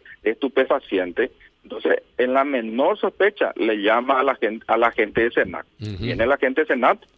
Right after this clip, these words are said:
Speaker 1: y le llama al pasajero, si está, si embarcó, le hace desembarcar, abra su maleta. Y
Speaker 2: Ujú.
Speaker 1: viene ahí el perrito, que es el perrito que huele la, eh,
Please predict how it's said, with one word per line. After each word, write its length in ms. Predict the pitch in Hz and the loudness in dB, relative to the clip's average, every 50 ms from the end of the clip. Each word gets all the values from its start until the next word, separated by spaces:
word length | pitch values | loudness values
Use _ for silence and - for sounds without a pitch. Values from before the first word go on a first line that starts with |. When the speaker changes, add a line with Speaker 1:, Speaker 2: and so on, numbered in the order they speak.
| _ _ _ _ _ | _ _ _ _ _
Speaker 1:
y 80 | - 113 | 0 2
le 180 | 110 113 - 95 | 2 2 2 2
llama 300 | 104 117 131 147 165 165 | 2 2 2 2 2 0
al 60 | 156 | 0
pasajero, 520 | 175 165 - 151 - 131 127 139 156 156 - | 0 0 0 0 0 2 2 2 2 0 0
si 80 | 117 104 | -2 -2
está, 200 | - - 113 117 113 - - - | 0 0 0 0 -2 -8 -10 -4
si 80 | - 117 | -2 -2
embarcó, 460 | 120 131 117 101 90 - 143 165 196 | 0 2 0 0 0 0 0 0 2
le 240 | 185 160 127 101 95 | 0 -2 -2 0 -2
hace 180 | 120 - 151 143 147 - - 78 | 0 0 0 0 0 -2 -2 -2
desembarcar, 720 | - - 135 - - 139 143 135 120 - - 165 160 196 214 _ - - _ _ _ _ - _ - | -2 -2 -2 0 -2 0 0 0 -2 0 2 2 2 2 0 _ -20 -20 _ _ _ _ -20 _ 0
abra 320 | - 110 113 120 135 151 - | 4 4 4 4 2 0 -2
su 80 | 156 | -4
maleta. 480 | 147 147 120 92 87 80 - - - - _ _ _ _ _ - | -2 0 2 2 2 0 -2 -6 -16 -16 _ _ _ _ _ -10
Y 120 | 107 113 107 | -8 -6 -6
Speaker 2:
Ujú. 100 | 101 90 | -4 -2
Speaker 1:
viene 240 | 95 98 107 131 | -2 -2 0 0
ahí 140 | 131 127 135 | 0 0 0
el 120 | 139 147 - | -2 0 0
perrito, 520 | 156 147 127 135 143 143 - 170 190 - | -2 0 0 -2 -4 -2 0 -2 -2 0
que 300 | - 107 92 80 92 107 | -2 -2 0 2 2 0
es 120 | 110 - 123 | 0 0 -2
el 120 | 117 120 - | -2 0 0
perrito 400 | 110 101 98 104 101 - 104 - | -2 -2 -2 -4 -4 -4 -4 0
que 160 | 131 123 113 98 | 0 0 2 2
huele 360 | 90 101 98 95 107 117 123 | 2 2 2 2 2 2 2
la, 520 | 139 135 131 113 98 98 95 82 82 80 82 - | 2 2 2 2 2 2 2 0 0 -2 -2 -4
eh, 240 | 57 62 64 64 | -4 -4 -4 -6